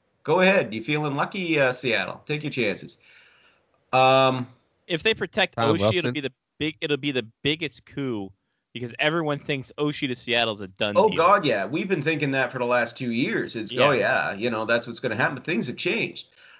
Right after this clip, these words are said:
Speaker 1: Um, Mantha, you have to protect 'cause you just
Speaker 3: Yeah.
Speaker 1: acquired him. Like I said, you gave up a first and a second and Jacob Vrana and, you know, a toss in with Richard Panik to make that deal happen.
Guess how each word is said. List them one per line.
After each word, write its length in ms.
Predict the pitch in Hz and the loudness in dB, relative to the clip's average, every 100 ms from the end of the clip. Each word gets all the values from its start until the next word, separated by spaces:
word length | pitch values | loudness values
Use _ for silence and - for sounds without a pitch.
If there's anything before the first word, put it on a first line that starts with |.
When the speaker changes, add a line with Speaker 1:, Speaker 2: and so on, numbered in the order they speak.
| - | 2
Speaker 1:
Um, 400 | 135 139 135 127 | 4 6 4 4
Mantha, 340 | 147 190 196 | 2 2 0
you 120 | 156 147 | -2 2
have 240 | 139 135 | 2 2
to 60 | 110 | -6
protect 380 | 117 117 139 | -6 -4 -4
'cause 140 | 135 123 | -4 -8
you 60 | |
just 240 | 131 143 127 | -6 -6 -2
Speaker 3:
Yeah. 60 | 98 | 4
Speaker 1:
acquired 240 | 160 156 | 4 4
him. 80 | 139 | -4
Like 100 | 135 | -8
I 40 | |
said, 260 | 127 170 127 | -2 0 0
you 80 | 139 | 0
gave 220 | 156 143 | 2 2
up 160 | 139 123 | 0 0
a 40 | |
first 380 | - 143 147 143 | -4 -4 -4 -4
and 100 | 127 | -4
a 20 | |
second 400 | 113 151 151 147 | 0 0 0 0
and 160 | 123 117 | -2 0
Jacob 340 | 135 135 104 | 0 0 -2
Vrana 540 | 98 131 156 123 127 123 | 0 2 4 4 2 2
and, 400 | 120 117 113 113 | 0 -2 -2 -2
you 80 | 120 | 2
know, 200 | 120 117 | 4 2
a 40 | |
toss 360 | - 127 139 135 | 4 4 4 2
in 120 | 117 | -4
with 120 | 110 | -4
Richard 320 | 123 123 - | -6 -6 -6
Panik 320 | - 143 139 127 | 0 2 2 -2
to 80 | |
make 180 | 123 120 | -2 0
that 180 | 117 113 | -2 -2
deal 200 | 120 110 | -2 -2
happen. 320 | 123 170 - | -2 -4 -8